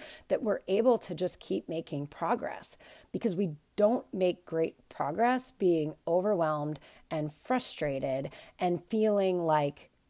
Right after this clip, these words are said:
it's not working, right? And so if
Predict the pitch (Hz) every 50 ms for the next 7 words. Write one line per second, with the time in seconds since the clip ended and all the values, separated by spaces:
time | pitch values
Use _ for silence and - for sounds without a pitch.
0 | _ _ _ - - - - 165 151 143 139 139 139 143 - - 156 143 139 139
1 | 143 - - - - 151 - - - - - _ _ _ _ _ _ _ _ _
2 | _ _ _ _ - 160 185 233 262 - - - 220 220 - - - 247 233 220
3 | - - _ - 240 262 294 285 - - -